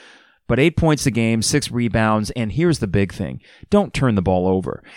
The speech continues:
And what makes that even more concerning is there are enough bad shots that he's taken that might as well be a turnover.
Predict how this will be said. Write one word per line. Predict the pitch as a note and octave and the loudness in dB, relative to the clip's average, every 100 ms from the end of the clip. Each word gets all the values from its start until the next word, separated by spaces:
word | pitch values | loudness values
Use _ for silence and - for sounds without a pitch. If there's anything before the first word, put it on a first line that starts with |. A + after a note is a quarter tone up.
| - | -6
And | D3 | 0
what | D3+ D#3 | 4 4
makes | F3 A#3+ - | 2 0 0
that | F#3 E3 | 0 2
even | D#3+ B2 | 0 0
more | A2+ B2+ | 0 0
concerning | B2 A#2 - A2+ A#2 A#2+ B2+ - | 0 -2 0 2 0 -2 -6 0
is | C#3 | 2
there | D3 | 2
are | C#3+ C3+ | 2 2
enough | C3 C#3+ - | 2 0 -2
bad | F#2+ A2+ A2+ B2+ | -4 -2 0 0
shots | - C3 A#2+ - | -2 -2 -2 -2
that | A#2+ | -2
he's | G2+ G#2+ | 0 0
taken | - F#3+ C#3 C3+ - - | 0 0 0 -4 -6 -6
that | F#3 A3+ - | 0 0 -2
might | A#3+ D4 | -6 -4
as | E3 | -2
well | B2 D#3 | 2 2
be | A2 | 2
a | F2+ | -2
turnover. | - F#2+ F2 E2+ G2+ C#3+ | 0 0 0 0 -2 -4